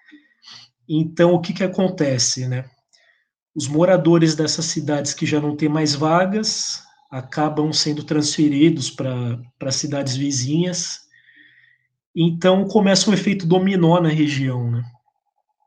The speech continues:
Isso aí vai ocupando toda, toda a região oeste. E uma outra coisa que chama muito atenção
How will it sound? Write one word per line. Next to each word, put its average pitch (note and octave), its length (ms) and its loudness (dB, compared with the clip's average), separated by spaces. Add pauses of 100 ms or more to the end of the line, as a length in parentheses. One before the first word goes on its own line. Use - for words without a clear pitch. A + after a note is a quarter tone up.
(220)
Isso B2 260 -4
aí C3+ 120 -2
vai D3 160 0
ocupando D#3+ 580 2
toda, D#3+ 560 2
toda D#3+ 240 -2
a - 20 -2
região D#3+ 400 2
oeste. D#3+ 640 -2 (1040)
E C3 420 -4
uma D3+ 180 -2
outra F3+ 400 0
coisa E3 280 4
que E3 80 -6
chama D#3+ 280 2
muito D#3+ 260 2
atenção E3 800 0